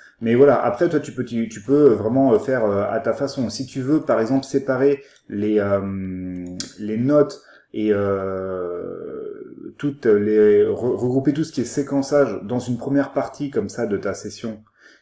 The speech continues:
et mettre toutes les automations comme ça de volume, de pitch, et cetera dans une deuxième partie de, euh, ta session, tu peux très bien le faire, hein, c'est vraiment, euh, à ta convenance. <clears throat>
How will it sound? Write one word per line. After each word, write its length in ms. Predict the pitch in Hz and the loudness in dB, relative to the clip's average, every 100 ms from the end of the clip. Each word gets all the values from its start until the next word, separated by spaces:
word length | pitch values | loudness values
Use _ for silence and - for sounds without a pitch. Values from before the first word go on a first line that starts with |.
| _ 143 | _ 4
et 280 | 151 143 - | 6 4 2
mettre 400 | 123 135 - - | 2 0 0 -8
toutes 180 | 170 165 | -8 -2
les 160 | 117 | 0
automations 720 | 131 135 139 131 127 143 143 139 _ _ - | 0 0 2 2 0 -2 -2 -4 _ _ -6
comme 200 | 107 107 | -6 -2
ça 200 | 135 127 | -2 -2
de 140 | 107 | -2
volume, 580 | 101 120 123 123 131 127 | 0 2 2 2 2 0
de 160 | 101 95 | -2 -4
pitch, 300 | - 131 120 | -4 -4 -6
et 80 | |
cetera 400 | 113 104 117 123 123 - | -8 -6 0 0 -2 -10
dans 120 | 113 107 | -8 -6
une 220 | 110 110 | -6 0
deuxième 420 | 147 139 151 139 | 0 2 0 0
partie 560 | 135 - - 143 139 _ _ _ _ - | -2 -4 -6 -6 -6 _ _ _ _ -18
de, 220 | 107 104 | -8 0
euh, 400 | 120 123 - 104 | 2 2 0 -4
ta 160 | 101 98 | -2 -4
session, 340 | - - 185 | -6 -6 -6
tu 100 | - | -4
peux 100 | 110 | -4
très 140 | 113 113 | -4 -2
bien 100 | 120 | -2
le 60 | |
faire, 180 | 131 98 | 0 -2
hein, 60 | 95 | -2
c'est 160 | - | -6
vraiment, 380 | 95 104 123 120 | -6 -2 0 0
euh, 200 | 101 98 | 0 0
à 60 | 98 | -2
ta 120 | 104 | -6
convenance. 540 | - 101 131 - - | -8 -6 -6 -6 -6
<clears throat> 60 | - | 6